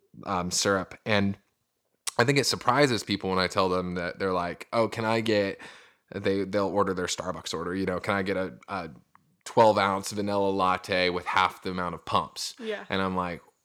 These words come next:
Speaker 1: "Well, we don't do pumps here. We measure literally everything out by the gram.
Speaker 2: Yep.
Speaker 1: And we do about one pump of Starbucks."
Speaker 2: Yeah.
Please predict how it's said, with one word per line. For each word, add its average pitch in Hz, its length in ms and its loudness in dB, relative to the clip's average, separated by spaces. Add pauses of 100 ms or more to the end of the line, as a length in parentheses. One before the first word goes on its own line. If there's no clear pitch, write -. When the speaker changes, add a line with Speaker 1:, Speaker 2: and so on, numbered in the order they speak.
(180)
Speaker 1:
"Well, 92 140 -6
we 101 100 -4
don't 135 160 -2
do 190 100 -4
pumps 87 320 -4
here. 98 400 -8
We 101 160 -4
measure 104 520 4
literally 117 520 6
everything 113 520 2
out 92 220 2
by 92 160 0
the 95 100 -2
gram. 90 480 -4 (120)
Speaker 2:
Yep. 101 380 -8
Speaker 1:
And 92 480 2
we 101 240 0
do 98 380 2
about 90 560 -2
one 98 280 0
pump 95 280 -2
of 80 80 -8
Starbucks." - 840 -10
Speaker 2:
Yeah. 220 240 -8